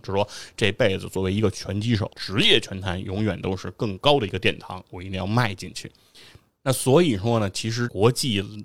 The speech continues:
篮联啊也是一样，他最开始给自己的定位啊，其实就是这个业余，哎，篮球，他和职业的篮球比赛和职业的篮球联盟其实是泾渭分明的。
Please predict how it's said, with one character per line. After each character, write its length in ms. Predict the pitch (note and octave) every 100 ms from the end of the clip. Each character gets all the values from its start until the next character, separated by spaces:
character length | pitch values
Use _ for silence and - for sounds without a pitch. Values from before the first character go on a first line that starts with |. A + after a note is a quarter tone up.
| -
篮 180 | F#2+ G#2
联 200 | C3 A#2 -
啊 100 | G2
也 140 | F2+
是 160 | F2 -
一 100 | F2+
样， 260 | F#2+ E2+ -
他 180 | E3 E3
最 200 | E3 B2+
开 180 | D#3+
始 140 | D3+ B2
给 120 | F#2
自 160 | - A#2
己 40 |
的 100 | F#2+
定 240 | - A2+
位 140 | G#2+ F#2+
啊， 100 | G2 -
其 160 | -
实 100 | A2+
就 140 | C3 A#2
是 160 | -
这 160 | F#2 F#2
个 100 | E2+
业 220 | F3+ F3+
余， 320 | F#2 F#2 G#2 E3+ _
哎， 120 | - G2
篮 160 | F2+ F#2
球， 200 | F2 - - - -
他 140 | - C#3
和 280 | - G#2 A2+
职 280 | - G2
业 200 | F#3+ A3
的 120 | G#2 F#2
篮 140 | F#2+
球 280 | G2 F#2+ G2 - _ _
比 120 | -
赛 180 | F#2 F#2+
和 160 | G2 G2+
职 240 | - A2+
业 120 | D#3+ C#3
的 100 | F#2+
篮 140 | G2+
球 120 | G#2
联 120 | G2
盟 240 | G2+ F2+ G2
其 180 | - -
实 160 | G2 G#2+
是 380 | - G#2 F2+ - _
泾 240 | - G#2+
渭 100 | G2+
分 180 | - A#2+
明 240 | A2+ F#2 F#2+
的。 160 | -